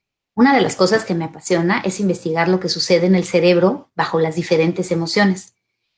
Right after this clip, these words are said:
Y en uno de mis libros para adolescentes les explico que según la investigación neurológica, cada vez que tú y yo sentimos miedo, una zona chiquitita del cerebro le indica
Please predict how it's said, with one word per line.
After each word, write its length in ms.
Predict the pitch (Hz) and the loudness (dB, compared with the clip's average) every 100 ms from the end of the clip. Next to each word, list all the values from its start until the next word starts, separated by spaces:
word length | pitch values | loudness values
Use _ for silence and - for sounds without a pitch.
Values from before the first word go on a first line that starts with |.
| _ - | _ -2
Y 160 | 226 240 | 2 2
en 260 | 233 220 | 4 6
uno 160 | 269 330 | 6 6
de 80 | 254 | 4
mis 160 | 196 | 4
libros 260 | 208 220 226 | 4 4 2
para 200 | 208 180 | 0 2
adolescentes 720 | 180 175 175 214 185 170 - | 4 4 2 0 2 0 -2
les 220 | 170 160 | -4 -2
explico 680 | 170 - 233 233 151 165 - _ _ - | -4 -4 -2 -2 -2 -6 -6 _ _ -6
que 80 | |
según 280 | - 214 233 | 0 2 6
la 60 | 285 | 6
investigación 560 | 240 - 185 175 208 | 6 4 0 2 2
neurológica, 920 | 202 214 233 220 175 - 180 165 - _ | 2 2 4 4 4 0 -8 -10 -14 _
cada 220 | 254 285 | -2 2
vez 160 | 285 277 | 2 2
que 120 | 240 | -2
tú 120 | 233 | 0
y 80 | 202 | 2
yo 60 | 202 | 2
sentimos 500 | 202 165 170 175 185 | 0 0 0 0 0
miedo, 360 | 160 156 - | -2 -4 -8
una 220 | 226 262 269 | 2 2 4
zona 300 | 269 233 240 | 2 2 0
chiquitita 500 | 208 180 180 180 185 | -2 -4 -4 0 2
del 120 | 190 | 2
cerebro 460 | 208 196 160 165 - | 2 2 2 0 2
le 120 | 202 | 4
indica 600 | 202 240 - 185 190 | 4 2 2 -4 -4